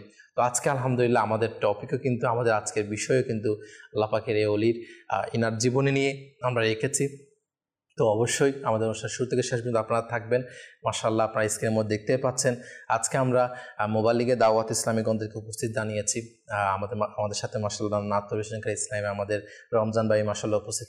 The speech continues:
হয়েছে এবং আমাদের মোবাল্লিগগণ, আমাদের জাভেদ হুজুর এবং আমাদের নাসির মাদানী হুজুর উপস্থিত হয়েছে। হুজুর, আপনাদেরকে অসংখ্য শুকরিয়া, আহ, জ্ঞাপন করছি আপনাদের এবং শুভেচ্ছা পেশ করছি আমাদের অনুষ্ঠানের পক্ষ থেকে। মাশাআল্লাহ, আহ, ইনশাআল্লাহ কিছুক্ষণ পরে আমরা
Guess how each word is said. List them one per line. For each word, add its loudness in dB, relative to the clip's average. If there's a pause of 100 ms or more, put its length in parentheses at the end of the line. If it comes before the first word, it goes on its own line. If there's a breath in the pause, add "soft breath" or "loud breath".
(100)
হয়েছে 0
এবং 2
আমাদের 0
মোবাল্লিগগণ, 2 (320 loud breath)
আমাদের -2
জাভেদ 2 (100)
হুজুর 2
এবং 2
আমাদের 0
নাসির 0
মাদানী 2
হুজুর 0
উপস্থিত -6
হয়েছে। 2
হুজুর, -4
আপনাদেরকে 0
অসংখ্য 0
শুকরিয়া, 2 (320 loud breath)
আহ, -2
জ্ঞাপন 0
করছি 0
আপনাদের 2
এবং 2
শুভেচ্ছা 2
পেশ 0
করছি -2 (220 loud breath)
আমাদের -6
অনুষ্ঠানের -6
পক্ষ -4
থেকে। -4
মাশাআল্লাহ, -2 (380 loud breath)
আহ, 0 (300)
ইনশাআল্লাহ 4 (100)
কিছুক্ষণ -2
পরে 2
আমরা 0